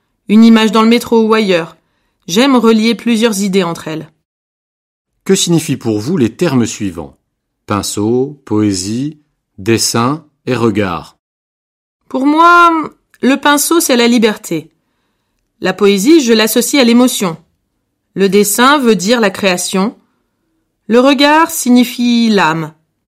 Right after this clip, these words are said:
Speaker 2: Camille, que pouvez-vous nous dire de vous en tant que femme peintre,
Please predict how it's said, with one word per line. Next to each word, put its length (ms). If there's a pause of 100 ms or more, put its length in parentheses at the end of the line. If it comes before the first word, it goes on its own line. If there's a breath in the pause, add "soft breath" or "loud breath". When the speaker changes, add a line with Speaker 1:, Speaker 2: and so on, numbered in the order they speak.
(540)
Speaker 2:
Camille, 460 (380)
que 100
pouvez-vous 480
nous 120
dire 220
de 140
vous 340
en 100
tant 160
que 140
femme 380
peintre, 500